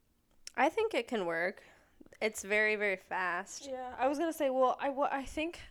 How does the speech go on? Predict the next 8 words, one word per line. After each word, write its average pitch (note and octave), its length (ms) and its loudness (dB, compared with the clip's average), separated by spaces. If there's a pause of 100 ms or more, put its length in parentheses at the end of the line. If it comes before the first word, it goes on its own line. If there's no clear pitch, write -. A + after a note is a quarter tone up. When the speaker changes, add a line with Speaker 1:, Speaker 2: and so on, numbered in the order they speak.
(680)
Speaker 2:
kind B3 220 -4
of A#3 100 -2
helps - 520 -2 (800)
in A3+ 160 -4
what A3 180 0
is - 120 -4
a G#3+ 40 -4
benefit G#3 500 -6